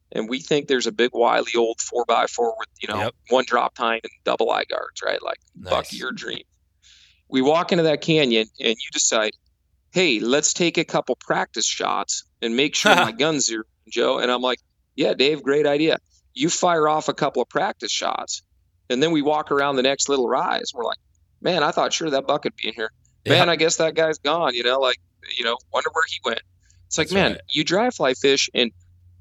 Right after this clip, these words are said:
Speaker 1: your fly is an ambush, right? Like, this is a trap we're setting for the trout, right?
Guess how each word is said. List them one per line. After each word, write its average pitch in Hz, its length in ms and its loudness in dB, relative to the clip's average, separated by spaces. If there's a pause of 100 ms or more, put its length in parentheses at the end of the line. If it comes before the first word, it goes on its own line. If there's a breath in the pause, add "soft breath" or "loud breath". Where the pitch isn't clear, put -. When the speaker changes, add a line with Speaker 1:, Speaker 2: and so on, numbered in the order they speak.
(260)
Speaker 1:
your 127 240 2
fly 131 840 0
is 123 220 2
an 113 100 -4
ambush, - 540 -2
right? - 220 0
Like, - 180 -2
this - 180 2
is - 100 -2
a 311 80 -2
trap 131 500 -2 (100)
we're 120 120 -6
setting 113 360 0
for 113 140 -6
the - 80 -10
trout, - 400 -2
right? 117 280 -2